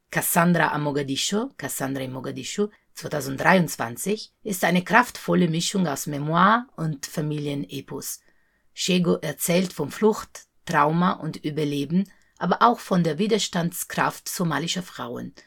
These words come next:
Das Buch erhält breite Anerkennung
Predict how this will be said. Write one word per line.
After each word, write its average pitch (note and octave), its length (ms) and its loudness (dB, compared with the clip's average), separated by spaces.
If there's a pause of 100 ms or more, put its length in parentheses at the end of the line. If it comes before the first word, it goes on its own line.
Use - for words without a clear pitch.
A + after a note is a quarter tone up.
(640)
Das - 180 -6
Buch A3+ 240 2
erhält E3+ 640 0
breite D#3+ 480 -2
Anerkennung C3 680 -4